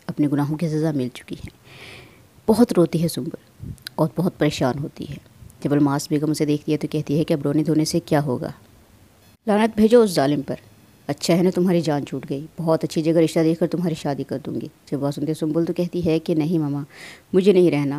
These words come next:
अली के बगैर, मुझे उसके साथ ही रहना है, बेशक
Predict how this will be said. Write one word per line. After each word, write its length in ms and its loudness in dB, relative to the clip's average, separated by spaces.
अली 160 -4
के 100 -8
बगैर, 300 -6
मुझे 160 2
उसके 180 -2
साथ 300 -4
ही 60 -4
रहना 220 -4
है, 140 -10
बेशक 320 2